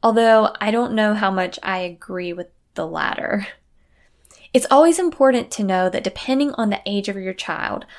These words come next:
lying can be typical in the early years of development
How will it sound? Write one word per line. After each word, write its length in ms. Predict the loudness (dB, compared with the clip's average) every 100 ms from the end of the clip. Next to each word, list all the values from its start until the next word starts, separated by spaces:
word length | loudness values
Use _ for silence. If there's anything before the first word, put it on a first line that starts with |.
| -20 -20 _
lying 680 | -4 -2 0 0 -2 -4 -10 _
can 160 | -6 -2
be 140 | 0
typical 840 | -2 -4 -2 -2 -4 -6 -8 -8 -10
in 120 | -4
the 180 | -2 -2
early 320 | -2 -2 -2
years 400 | -6 -6 -8 -8
of 140 | -10 -10
development 760 | -4 0 0 0 -8 -16 -20